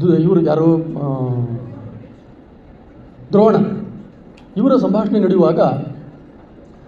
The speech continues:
ನಿಮ್ಗೆ ಅದು ಕಥೆ ಗೊತ್ತಿಲ್ಲದೆ ಇದ್ರೆ ಸಂಕ್ಷಿಪ್ತವಾಗಿ ಹೇಳ್ತೀನಿ. ದ್ರುಪದ ಮತ್ತು ದ್ರೋಣ ಇಬ್ರುವೆ ಸಹಪಾಠಿಗಳಾಗಿರ್ತಾರೆ. ದ್ರೋಣ ಬಹಳ ಬಡತನದಲ್ಲಿರ್ತಾನೆ. ದ್ರುಪದನ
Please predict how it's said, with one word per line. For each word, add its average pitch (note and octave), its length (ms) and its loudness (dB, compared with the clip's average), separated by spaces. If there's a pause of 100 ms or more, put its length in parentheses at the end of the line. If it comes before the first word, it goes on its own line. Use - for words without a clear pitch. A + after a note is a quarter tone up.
(460)
ನಿಮ್ಗೆ G#3+ 200 2
ಅದು G3+ 180 6 (640)
ಕಥೆ F3+ 180 -2
ಗೊತ್ತಿಲ್ಲದೆ G#3 280 2
ಇದ್ರೆ G#3+ 140 2
ಸಂಕ್ಷಿಪ್ತವಾಗಿ G#3+ 480 2
ಹೇಳ್ತೀನಿ. E3 600 2 (1200)
ದ್ರುಪದ F3 300 0
ಮತ್ತು G#3+ 720 2
ದ್ರೋಣ F#3+ 220 6 (300)
ಇಬ್ರುವೆ F3 400 4
ಸಹಪಾಠಿಗಳಾಗಿರ್ತಾರೆ. E3+ 1300 2 (1120)
ದ್ರೋಣ F3+ 320 4 (880)
ಬಹಳ F#3 200 0
ಬಡತನದಲ್ಲಿರ್ತಾನೆ. F3 840 2
ದ್ರುಪದನ G#3+ 420 2